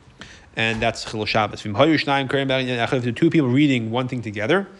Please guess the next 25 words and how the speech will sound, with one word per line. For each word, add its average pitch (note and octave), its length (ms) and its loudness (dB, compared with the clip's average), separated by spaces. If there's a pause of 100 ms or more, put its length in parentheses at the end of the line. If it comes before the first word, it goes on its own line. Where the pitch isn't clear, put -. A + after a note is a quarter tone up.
(420)
they're, D3 420 2
they're A2 460 -4
learning A2+ 500 0
the A2+ 60 -2
Gemara A2 280 2
together, D3+ 420 0
they're C3 1300 0
allowed B2 260 2
to, A2+ 560 -6
uh, G#2+ 380 -2
read B2 320 2
by G#2 80 -2
the G2+ 60 -4
light A2+ 120 2
of F#2+ 60 -6
the F2 60 -14
candle. E3+ 440 -2 (420)
Each C#3+ 1600 2
one E3 100 2
is D#3 100 2
gonna D3+ 140 2
rem-, C#3+ 200 -2
remind C#3 380 0
his D3+ 120 -2
friend E3+ 420 0